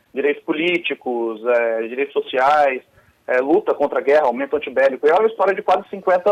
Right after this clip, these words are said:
anos que ecoa ainda hoje, né? Que a gente vê muito isso ainda hoje. Tem muita coisa. Nos Estados Unidos, hoje, o Trump falou que mataram, ma-, mandou matar um,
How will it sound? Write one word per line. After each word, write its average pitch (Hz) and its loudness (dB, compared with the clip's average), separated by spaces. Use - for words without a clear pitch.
anos 208 -4
que 233 -4
ecoa 220 4
ainda 214 0
hoje, 175 2
né? 127 -6
Que 135 -2
a 131 0
gente 135 -4
vê 151 0
muito 147 -6
isso 120 -8
ainda 127 0
hoje. 117 0
Tem 127 -4
muita 165 -4
coisa. 147 2
Nos - -18
Estados 139 0
Unidos, 127 -4
hoje, 131 0
o - -12
Trump 135 0
falou 139 2
que - -12
mataram, 127 2
ma-, 135 0
mandou 131 0
matar 147 2
um, 139 -2